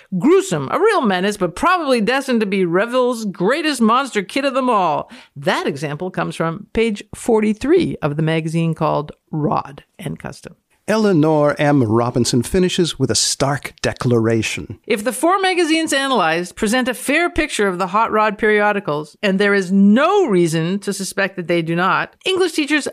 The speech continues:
Speaker 1: must question their effect on high school students.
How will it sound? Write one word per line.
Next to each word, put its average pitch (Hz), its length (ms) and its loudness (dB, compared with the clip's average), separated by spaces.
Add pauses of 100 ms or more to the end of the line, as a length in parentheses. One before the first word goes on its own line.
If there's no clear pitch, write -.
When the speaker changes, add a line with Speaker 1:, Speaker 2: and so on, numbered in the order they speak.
Speaker 1:
must 453 640 -4
question 415 560 -2
their 294 180 0
effect - 420 -4
on 202 140 0
high 269 200 0
school 277 260 -6
students. 285 500 -8